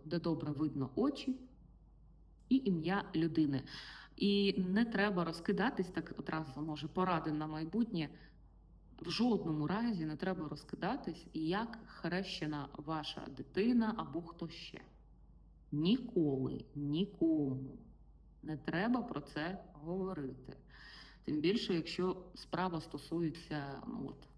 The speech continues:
таких моментів, як відьм і так далі. Мені воно не треба особисто, я нічого вам не зроблю, але інші люди можуть допомогти. Отже, в описі під відео буде мій робочий номер. Туди можна, там можна залишати питання.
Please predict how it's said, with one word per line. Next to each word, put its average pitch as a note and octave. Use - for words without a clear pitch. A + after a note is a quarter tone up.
таких E3
моментів, D#3+
як C#3+
відьм D3+
і C#3
так -
далі. A2
Мені A#3+
воно B3+
не B3+
треба E4+
особисто, D#3
я D3+
нічого F3
вам F3
не F3+
зроблю, A3+
але D3+
інші A3+
люди A#3
можуть C#3
допомогти. D3
Отже, C4
в G#3+
описі E3+
під D#3+
відео A3
буде F3
мій F3
робочий E3+
номер. B3+
Туди F#3+
можна, G#3
там F3+
можна E3+
залишати D3+
питання. -